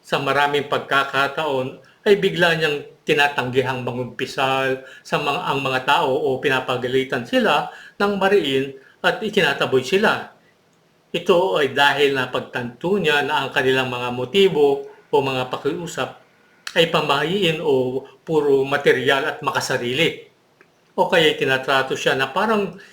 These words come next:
isang mangkukulam o albularyo at hindi naisip na baguhin ang kanilang pamumuhay. Palagi sa pagkakaalam ni John McCaffrey, ang ating autor,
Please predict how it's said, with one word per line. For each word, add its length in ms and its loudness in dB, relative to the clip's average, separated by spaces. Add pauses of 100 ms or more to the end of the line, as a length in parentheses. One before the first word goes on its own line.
(220)
isang 480 0
mangkukulam 960 0 (260)
o 240 0
albularyo 880 2 (320)
at 160 0
hindi 320 0
naisip 560 0
na 80 -6
baguhin 560 0
ang 80 -6
kanilang 560 -4 (160)
pamumuhay. 720 -6 (1080)
Palagi 480 4
sa 160 -6
pagkakaalam 720 0
ni 400 -4
John 240 -2
McCaffrey, 560 -2
ang 160 -6
ating 320 -4
autor, 560 0